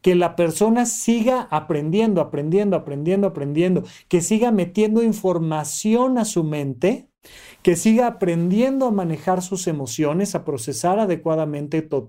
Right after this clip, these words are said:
cualquier proceso emocional, para que entonces tome las mejores decisiones para él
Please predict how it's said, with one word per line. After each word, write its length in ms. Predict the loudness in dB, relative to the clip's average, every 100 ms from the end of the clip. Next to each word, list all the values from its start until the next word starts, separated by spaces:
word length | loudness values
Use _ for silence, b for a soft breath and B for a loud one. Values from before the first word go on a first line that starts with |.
| _
cualquier 420 | -4 0 -2 -2
proceso 400 | -4 -4 -4 -4
emocional, 760 | -6 -6 -6 -4 -2 -4 -6 -12 B B B B
para 300 | 2 2 0
que 120 | 0
entonces 960 | 0 -2 0 0 0 -2 -4 -4 -6 -10 0
tome 320 | 2 4 2
las 300 | 2 0 -2
mejores 580 | -4 -2 0 2 0 0
decisiones 720 | -2 -4 -2 -2 0 -4 -10
para 440 | -4 -2 0 2
él 280 | 2 2